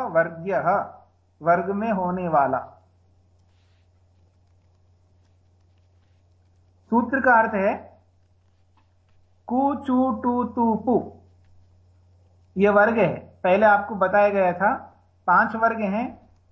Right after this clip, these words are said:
पांच वर्गों को समझने के लिए उसको कहते हैं कवर्ग, चवर्ग,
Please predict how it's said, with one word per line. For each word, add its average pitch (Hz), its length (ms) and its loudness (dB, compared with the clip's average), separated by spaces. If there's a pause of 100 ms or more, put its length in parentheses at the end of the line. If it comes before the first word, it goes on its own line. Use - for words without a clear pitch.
पांच 220 260 2
वर्गों 214 360 0
को 226 140 -10
समझने 214 460 -2
के 220 140 -8
लिए 214 260 -2 (1040)
उसको 202 240 -6
कहते 196 320 0
हैं 247 360 -2
कवर्ग, 208 440 4 (840)
चवर्ग, 214 420 4